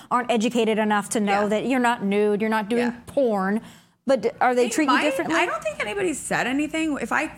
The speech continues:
Speaker 2: if I actually have a conversation and I say, "Look," like, I think a lot of fighters actually get it because fighters know, like, I don't know how the public views fighters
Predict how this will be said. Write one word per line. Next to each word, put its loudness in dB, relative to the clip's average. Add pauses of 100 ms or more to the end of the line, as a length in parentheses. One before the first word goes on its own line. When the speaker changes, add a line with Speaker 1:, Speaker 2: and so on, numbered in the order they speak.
Speaker 2:
if -6
I 0
actually -4
have -2
a -4
conversation -6
and -2
I -2
say, -6
"Look," -4
like, -4 (300)
I -2
think -4
a -6
lot -2
of -6
fighters -2
actually -4
get -2
it -8
because -8
fighters -2
know, -2
like, -2 (600)
I 2
don't -2
know 0
how -2
the -6
public -4
views -8
fighters -2